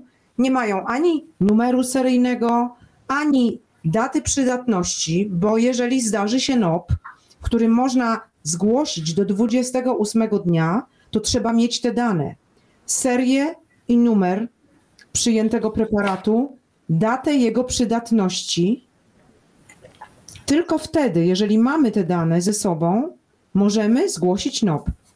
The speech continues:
Jeżeli nie mamy tych danych, a dostajemy iniekcję z wielo-, y, porcjowej fiolki, jeżeli nie mamy tych danych,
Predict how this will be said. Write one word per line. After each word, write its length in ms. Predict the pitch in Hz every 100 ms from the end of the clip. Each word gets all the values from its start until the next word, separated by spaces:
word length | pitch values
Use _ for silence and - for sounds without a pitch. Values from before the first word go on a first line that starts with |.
| _
Jeżeli 380 | 202 220 233 240
nie 140 | 240
mamy 260 | 262 339 254
tych 200 | 190 175
danych, 440 | 165 156 151 165 -
a 120 | 196
dostajemy 560 | 185 208 220 208 262 262
iniekcję 720 | 208 214 220 220 - 160 147 - _ _ -
z 580 | 160 175 214 214 208 208 - _ -
wielo-, 720 | 180 233 262 247 226 220 226 226 _ _ -
y, 500 | 208 208 202 196 196 196
porcjowej 760 | 233 233 - 247 247 220 220 -
fiolki, 720 | - 190 156 - - 139 262 - _ _ -
jeżeli 280 | 190 226
nie 120 | 247 285
mamy 360 | 311 226 175
tych 220 | 170 180
danych, 500 | 175 165 160 220 -